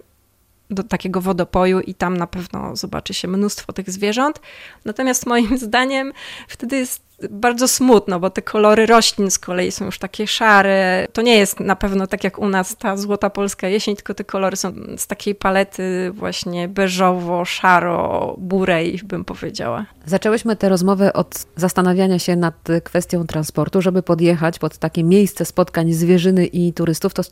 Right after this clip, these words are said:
Speaker 2: też trzeba zrobić to z rozmysłem i najlepiej jeszcze z przewodnikiem.
Speaker 1: Tak, no do Parku Narodowego tak naprawdę wjedziemy najczęściej tylko autem z napędem na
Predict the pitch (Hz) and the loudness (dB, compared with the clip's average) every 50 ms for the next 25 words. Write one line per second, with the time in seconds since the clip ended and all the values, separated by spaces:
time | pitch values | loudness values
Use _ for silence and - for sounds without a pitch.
0 | _ _ _ - 226 214 - - - - 214 196 196 196 196 190 185 - - - | _ _ _ 2 2 2 2 -2 -4 -4 -2 0 2 2 2 2 0 -4 -14 -18
1 | - - - - 180 170 214 208 190 190 185 - - - - 196 196 190 190 190 | -18 -12 -4 -2 0 4 4 4 4 4 -2 -4 -6 -4 2 4 6 6 6 6
2 | 190 180 - - 190 190 185 185 180 180 180 180 170 180 190 196 - - 190 185 | 4 2 0 0 2 4 4 4 4 4 2 2 4 4 4 4 4 2 2 2
3 | 180 - - 180 175 175 175 175 170 170 - - 160 160 - - 156 - - - | 2 2 0 2 2 4 4 4 2 0 0 0 -4 -4 -4 -6 -8 -8 -6 -8
4 | 156 147 147 131 135 127 - - 135 135 135 - _ _ - - - - 226 214 | -6 -6 -6 -6 -8 -10 -10 -10 -12 -12 -12 -16 _ _ -8 -8 -6 -4 -4 -2
5 | 202 233 - - 240 240 233 - 240 233 220 214 214 220 226 214 226 220 214 220 | -2 -2 2 2 2 2 2 0 0 0 2 2 2 0 0 0 -2 -2 0 -2
6 | 220 208 208 220 214 208 208 208 208 208 202 - 156 - 214 202 - - 208 208 | -2 -2 0 0 0 2 2 2 2 0 0 -2 -4 -8 -8 -8 -6 -8 -8 -4
7 | - 208 202 202 208 214 202 208 208 196 214 202 202 196 196 208 202 202 - 208 | -4 -4 -4 -2 -4 -4 -2 -2 -2 -2 0 -2 0 0 -2 -2 -4 -4 -4 -6
8 | 196 - - 190 - - 226 208 - 226 - - 185 185 185 - 196 185 180 180 | -6 -6 -8 -10 -2 0 0 0 0 -2 0 2 2 2 2 -2 -4 -2 -2 -4
9 | - - 185 185 196 185 - 208 196 190 190 190 190 185 | -6 -8 -6 -6 -6 -4 -2 -2 -2 0 -2 -2 -4 -4